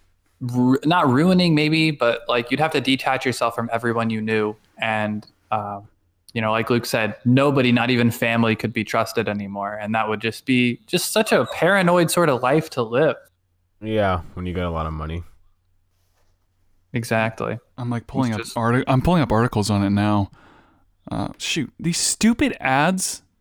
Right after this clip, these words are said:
Speaker 3: stupid websites. I hate all these news sites now. It's like, "Hey, you have ad blocker running." It's like, "Yeah, I do." Actually, that's not what happened right now. But they have, like, little ads that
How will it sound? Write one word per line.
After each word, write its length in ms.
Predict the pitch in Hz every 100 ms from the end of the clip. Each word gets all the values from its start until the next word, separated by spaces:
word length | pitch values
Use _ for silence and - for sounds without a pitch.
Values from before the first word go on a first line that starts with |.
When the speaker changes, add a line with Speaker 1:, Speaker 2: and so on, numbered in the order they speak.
| _
Speaker 3:
stupid 420 | - - 113 -
websites. 540 | 95 101 104 101 104 -
I 60 | 175
hate 280 | 135 127
all 120 | - 107
these 200 | 104 107
news 240 | 101 104
sites 340 | - 104 104 113
now. 280 | 104 107 110
It's 240 | - -
like, 300 | 101 - - _ _ _ _ _ _ _ _ _
"Hey, 120 | - 277
you 160 | 247
have 100 | 247
ad 200 | 247 269
blocker 300 | 202 185 170
running." 240 | 160 147 131
It's 100 | 131
like, 120 | 143
"Yeah, 180 | 240 285
I 140 | 285
do." 440 | 196 247 247 233 - _ -
Actually, 220 | 127 117 107
that's 100 | -
not 120 | -
what 80 | 95
happened 220 | - 92
right 100 | -
now. 240 | 101 110
But 280 | - 190 -
they 100 | 143
have, 160 | 139 135
like, 120 | 127
little 140 | 135 120
ads 260 | 117 123
that 120 | 156